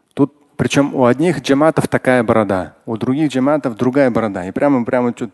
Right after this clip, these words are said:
как, <laughs> это как у нас в Дагестане. Если к определенному течению относится, у них определенная шапочка. Видели, да? У них, насколько я помню, когда с Саид Афенди мы встречались, по-моему, в девяносто девятом, у них как раз вот зеленая, кипяч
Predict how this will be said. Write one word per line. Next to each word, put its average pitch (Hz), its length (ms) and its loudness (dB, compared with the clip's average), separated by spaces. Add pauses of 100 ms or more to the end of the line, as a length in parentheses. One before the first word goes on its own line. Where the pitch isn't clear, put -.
(100)
как, - 320 -6 (220)
<laughs> - 260 -20
это 143 180 -4
как 139 180 -2
у 139 60 4
нас 139 240 2 (360)
в 113 100 -8
Дагестане. 120 520 0
Если 123 200 0
к - 80 -6
определенному 135 580 2
течению 277 380 2
относится, 202 320 0
у - 20 4
них 208 100 -2
определенная 139 460 4
шапочка. - 500 -4 (220)
Видели, 175 260 2
да? 165 200 -2 (1120)
У - 100 -14
них, 127 180 0 (120)
насколько 135 400 -2
я 127 60 2
помню, 165 320 0
когда 120 480 0 (260)
с - 60 -12
Саид 120 240 -2
Афенди 123 320 -2
мы 120 100 -2
встречались, 180 460 -6
по-моему, 113 200 -6
в - 20 -16
девяносто 120 340 -2
девятом, 113 460 -2 (440)
у - 60 -6
них 139 120 2
как 127 140 -2
раз 139 200 0
вот 113 120 -2
зеленая, 208 680 2 (260)
кипяч - 440 -2